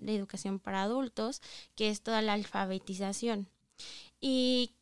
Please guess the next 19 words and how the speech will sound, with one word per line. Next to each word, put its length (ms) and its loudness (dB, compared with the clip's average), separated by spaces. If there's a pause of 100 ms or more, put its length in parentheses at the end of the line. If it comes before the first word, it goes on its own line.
(160)
todos 220 2
estos 240 -2
programas, 560 2
claramente, 420 2
nosotros 380 -2
no 100 2
lo 140 0
podemos 460 -2
hacer 260 -4
solos. 460 0 (100)
Entonces, 440 -4
por 180 0
eso 180 0
buscamos 480 -2
aliados, 560 0
en 140 0
este 180 -6
caso 300 -4
como 340 -4